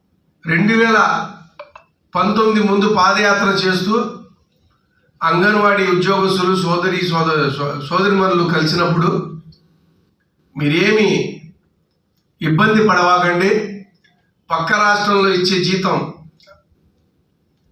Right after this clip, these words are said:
తెలంగాణలో పదమూడు వేల ఆరు వందల యాభై అప్పటికే, ఆ జీతానికి వెయ్యి రూపాయలు కల్పిస్తానన్నాడు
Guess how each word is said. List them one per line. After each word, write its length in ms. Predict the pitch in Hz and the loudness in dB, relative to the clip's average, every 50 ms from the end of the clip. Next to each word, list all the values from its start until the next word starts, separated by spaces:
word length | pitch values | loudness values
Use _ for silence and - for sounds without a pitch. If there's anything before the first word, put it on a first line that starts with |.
| _ _ _ - | _ _ _ -6
తెలంగాణలో 840 | - 185 190 185 185 - - - - - - 110 - - - - - - - _ _ _ _ _ _ _ - - _ _ _ _ _ _ _ _ _ _ _ _ _ - | -2 0 0 2 2 0 0 0 -2 -2 -4 -6 -8 -10 -12 -16 -20 -20 -20 _ _ _ _ _ _ _ -20 -20 _ _ _ _ _ _ _ _ _ _ _ _ _ -2
పదమూడు 400 | 170 175 180 202 208 214 214 214 | 0 0 2 2 4 4 4 4
వేల 220 | 214 202 202 202 202 | 4 4 2 2 4
ఆరు 240 | 190 185 185 190 | 4 4 4 2
వందల 200 | 190 190 190 190 | 2 2 2 2
యాభై 300 | 180 175 175 175 175 175 | 2 2 2 2 2 2
అప్పటికే, 760 | 170 156 165 190 180 160 151 147 131 113 - - - - - - - - - - - - - _ _ _ _ _ _ _ _ _ _ _ _ _ _ _ _ _ _ _ _ - | 0 0 0 0 0 0 0 0 0 -2 -2 -6 -8 -10 -12 -16 -18 -20 -20 -20 -20 -20 -20 _ _ _ _ _ _ _ _ _ _ _ _ _ _ _ _ _ _ _ _ -4
ఆ 220 | 127 131 139 147 143 | -2 0 0 0 0
జీతానికి 580 | - 165 190 208 190 226 220 226 226 226 208 | 0 0 0 0 0 2 2 2 2 2 0
వెయ్యి 220 | 185 185 190 - 269 | 2 2 2 2 2
రూపాయలు 360 | 277 277 285 285 285 269 - | 2 2 2 2 2 2 2
కల్పిస్తానన్నాడు 1200 | - 233 233 226 220 214 214 214 - 202 190 190 180 180 175 165 156 156 147 131 - - - - | 2 2 2 2 2 0 0 0 0 2 2 2 2 2 2 0 0 0 0 -2 -2 -4 -8 -12